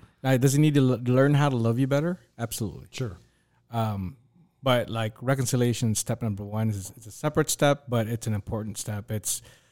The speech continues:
Speaker 1: uh, yeah, it's peace with each other, peace with the Lord.
Speaker 2: Yeah.
Speaker 1: Yeah.
Speaker 2: Yeah. And I think that's, like, you know, even for, you know, even kinda like you said,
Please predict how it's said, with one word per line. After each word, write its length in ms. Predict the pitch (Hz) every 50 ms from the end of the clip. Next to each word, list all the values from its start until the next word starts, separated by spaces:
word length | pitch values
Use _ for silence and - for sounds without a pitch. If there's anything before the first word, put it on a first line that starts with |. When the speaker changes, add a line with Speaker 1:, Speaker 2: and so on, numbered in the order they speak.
| _ _ _ _ -
Speaker 1:
uh, 380 | 120 117 110 107 98 92 71 - -
yeah, 180 | 139 139 117 104
it's 140 | 101 - -
peace 320 | - - 127 117 - -
with 360 | 127 120 117 113 104 - - - 135
each 140 | 120 - 117
other, 200 | 113 113 123 127
peace 200 | - 117 107 -
with 100 | 117 104
the 80 | 101 101
Lord. 340 | 95 98 95 92 107 104 - _ _
Speaker 2:
Yeah. 240 | 131 131 120 101 90 90 - _ _ _ _ _ -
Speaker 1:
Yeah. 80 | 107 - - - _ _ _ _ _ _ _ -
Speaker 2:
Yeah. 220 | 180 139 110 - - -
And 120 | 170 196
I 80 | 202 208
think 240 | 196 - 247 233 226
that's, 280 | - 214 202 190 - -
like, 300 | 190 170 165 151 131 -
you 80 | 165
know, 160 | 156 151 147 143
even 340 | 151 170 170 175 160 147
for, 760 | 127 - - 147 147 143 143 143 139 139 139 135 131 110 - - - _ _ _ _ _ _ _ _ _ _ _ _ _ _ _ _ _ _ _ _ _ _ _ _ _ _ _ _
you 120 | 160 156 147
know, 320 | 143 135 127 131 131 120 90 - - -
even 220 | 147 156 165 160 151
kinda 260 | - 151 143 139 127
like 200 | 131 135 127 113
you 80 | 156 160
said, 480 | - - 139 123 113 110 107 104 107